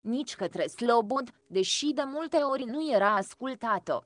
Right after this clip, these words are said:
și le răbda toate cu blândețea sufletului și cu inimă dreaptă,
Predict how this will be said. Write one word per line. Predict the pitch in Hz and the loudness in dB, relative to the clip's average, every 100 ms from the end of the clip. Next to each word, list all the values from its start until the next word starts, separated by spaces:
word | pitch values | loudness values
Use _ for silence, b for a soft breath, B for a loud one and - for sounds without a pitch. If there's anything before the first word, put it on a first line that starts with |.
| _ | _
și | - 214 | -4 4
le | 196 | 6
răbda | 196 180 208 277 | 6 4 2 2
toate | 170 156 151 294 294 | 2 -2 0 -2 -4
cu | 208 | -4
blândețea | 202 196 202 214 - 233 | -2 -2 -4 -4 2 2
sufletului | 202 254 269 294 269 214 208 220 | 2 -4 -10 -6 -4 -2 0 0
și | - 233 - | -4 -8 -8
cu | 208 | -6
inimă | 214 220 208 | -6 -2 -2
dreaptă, | 196 254 254 - 135 | 2 4 4 0 -10